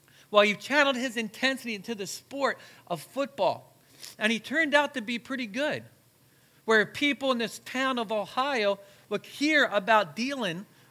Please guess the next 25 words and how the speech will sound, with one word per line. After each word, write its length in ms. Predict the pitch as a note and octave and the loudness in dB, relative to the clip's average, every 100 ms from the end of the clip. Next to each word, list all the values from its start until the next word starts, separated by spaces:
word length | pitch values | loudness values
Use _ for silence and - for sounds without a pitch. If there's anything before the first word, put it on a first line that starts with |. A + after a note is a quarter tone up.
| - E3+ | -20 -4
Dylan 340 | A3 C4 B3 | -2 0 -2
McCullough, 540 | A#3 - C4+ B3+ G#3+ - - _ _ _ - | -4 -2 4 6 6 4 -20 _ _ _ 2
breaking 380 | B3+ C#4 B3 | 2 2 -4
records 400 | A#3 C4+ C#4+ G3+ | 2 2 2 -4
for 140 | - A3+ | -6 -6
the 80 | G#3 | -4
high 240 | G#3 B3 | -4 -6
school. 360 | - G3+ B2 A2 _ _ _ | -6 -8 -8 -10 _ _ _
He 140 | - A3+ | -6 6
got 260 | A3+ G#3+ | 8 8
interviewed 640 | A3 C4+ C#4 G3+ B3 G3 C#3+ | 4 2 2 0 2 2 2
when 140 | F3+ | -6
he 140 | F#3+ A#3 | -2 -2
was 140 | G3+ | -2
a 20 | A3 | -6
young 300 | G3+ A#3+ G#3+ | -4 -4 -4
man 240 | A#3+ A3+ | -4 -4
on 80 | F#3+ | -6
cable 340 | G3+ A3 G#3 | -6 -6 -6
access 480 | F3+ A3+ A3+ A3+ G3 | -6 -6 -4 -6 -6
T 240 | - A#3+ | -4 -4
V 240 | G#3+ A3+ G#3+ | -4 -4 -4
in 80 | G3+ | -4
the 120 | G#3 | -4
area. 440 | A3 G#3+ F#3+ B2 | -2 -2 -2 -4